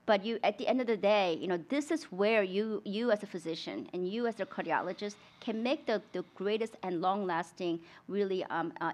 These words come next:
impact on that one person's life. Have an earnest discussion about what this means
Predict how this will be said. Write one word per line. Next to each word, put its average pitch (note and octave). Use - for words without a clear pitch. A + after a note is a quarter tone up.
impact G3+
on E3+
that D#3+
one G3
person's E3+
life. C3
Have A#3
an B3
earnest A#3
discussion E3+
about E3+
what A3
this D4
means B3+